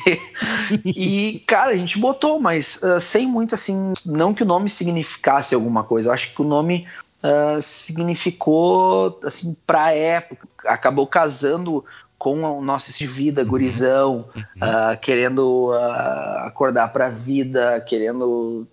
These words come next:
Speaker 1: tá ligado nas coisas,
Speaker 2: Sim.
Speaker 1: enfim, é aquela,
Speaker 2: Sim.
Speaker 1: aquela coisa, né? Mas,
Speaker 2: Sim.
Speaker 1: ah, foi, foi muito louco, assim,
Speaker 2: Que massa.
Speaker 1: sabe?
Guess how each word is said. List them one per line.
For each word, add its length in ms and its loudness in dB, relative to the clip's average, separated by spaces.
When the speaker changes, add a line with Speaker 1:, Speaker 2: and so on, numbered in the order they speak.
Speaker 1:
tá 140 2
ligado 340 0
nas 220 -4
coisas, 640 2
Speaker 2:
Sim. 60 -2
Speaker 1:
enfim, 360 -4
é 120 -6
aquela, 420 0
Speaker 2:
Sim. 60 -16
Speaker 1:
aquela 280 2
coisa, 360 -4
né? 100 -10
Mas, 380 0
Speaker 2:
Sim. 60 0
Speaker 1:
ah, 500 -2
foi, 280 0
foi 240 0
muito 360 -2
louco, 760 2
assim, 180 -2
Speaker 2:
Que 60 0
massa. 280 0
Speaker 1:
sabe? 80 -16